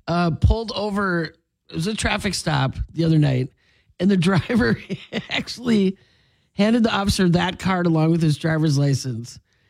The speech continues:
Uh, they posted it on their Facebook page and said, "Unfortunately, the state of Minnesota does not recognize this as a valid <laughs> document." <laughs> Points for the effort and humor, though.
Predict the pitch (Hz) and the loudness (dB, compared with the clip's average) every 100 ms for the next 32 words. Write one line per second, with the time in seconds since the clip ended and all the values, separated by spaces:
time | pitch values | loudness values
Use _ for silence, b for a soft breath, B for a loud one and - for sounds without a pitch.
0 | _ _ _ - 160 156 147 190 185 233 | _ _ _ -2 0 2 2 2 4 2
1 | 226 214 202 190 180 160 190 185 196 175 | 0 -2 0 2 0 2 0 0 -2 0
2 | 180 156 147 170 160 160 151 208 202 190 | 0 2 0 0 0 -2 0 -2 0 2
3 | 165 - 180 175 170 151 170 156 139 165 | 2 2 2 4 4 2 0 0 0 -2
4 | 156 147 151 156 151 143 147 143 - 143 | -2 -2 -2 0 2 0 0 -6 -2 0
5 | 139 143 - - - - - 170 - 156 | 2 2 0 -2 -2 -2 -4 -4 -4 -6
6 | 156 _ _ _ - - _ - _ - | -6 _ _ _ -16 -16 _ -20 _ -18
7 | - - 359 370 - B B B B - | -8 -4 -2 -2 -6 B B B B 0
8 | - 247 240 - 240 233 220 - 190 214 | 4 4 2 0 0 2 2 0 -4 -2
9 | 214 196 175 139 190 185 165 139 117 104 | -2 2 2 4 4 6 4 2 0 -4